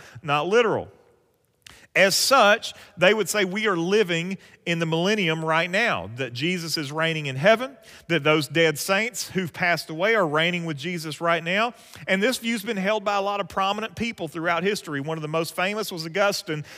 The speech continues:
Augustine was a pretty big deal back in the early church for helping us understand much about the things of God and much about theology. Uh,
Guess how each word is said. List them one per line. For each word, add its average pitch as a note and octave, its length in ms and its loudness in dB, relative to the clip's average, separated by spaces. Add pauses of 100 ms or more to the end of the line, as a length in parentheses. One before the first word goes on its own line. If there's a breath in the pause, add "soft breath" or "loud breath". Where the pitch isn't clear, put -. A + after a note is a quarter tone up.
Augustine F3+ 500 2
was E3 120 -6
a D#3 60 -4
pretty F#3 240 -6
big D#3+ 220 -4
deal E3 200 0
back D3+ 280 0
in D3 60 -6
the C#3 100 -6
early C#3+ 220 -2
church D3+ 440 -4 (240 loud breath)
for D3+ 100 -2
helping D#3 320 0
us C3+ 140 -4
understand C#3+ 600 -4 (240 loud breath)
much D#3 460 0
about C#3+ 300 2
the C3 80 -8
things C3 260 -6
of A#2+ 80 -12
God B2+ 260 2
and B2 120 -4
much C3+ 200 -4
about A#2+ 300 -4
theology. C3 640 0 (540 loud breath)
Uh, A2+ 320 -2